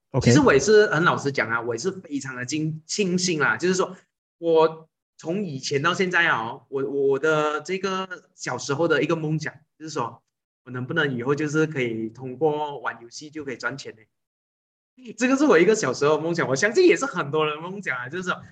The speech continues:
Speaker 2: 通过玩游戏可以赚钱的这，这一个想法跟梦想啊，这样子。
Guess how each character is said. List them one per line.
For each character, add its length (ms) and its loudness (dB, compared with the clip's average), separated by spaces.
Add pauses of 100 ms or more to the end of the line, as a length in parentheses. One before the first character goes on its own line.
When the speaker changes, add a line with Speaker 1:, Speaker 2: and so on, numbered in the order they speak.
(140)
Speaker 2:
通 220 -2
过 140 6
玩 180 2
游 100 0
戏 200 -4
可 120 4
以 80 2
赚 180 0
钱 200 -8
的 60 -14
这， 300 0
这 120 -8
一 120 -2
个 400 -6 (340)
想 260 -10
法 180 0
跟 140 2
梦 260 4
想 220 0
啊， 140 -14
这 100 -8
样 80 -8
子。 240 -10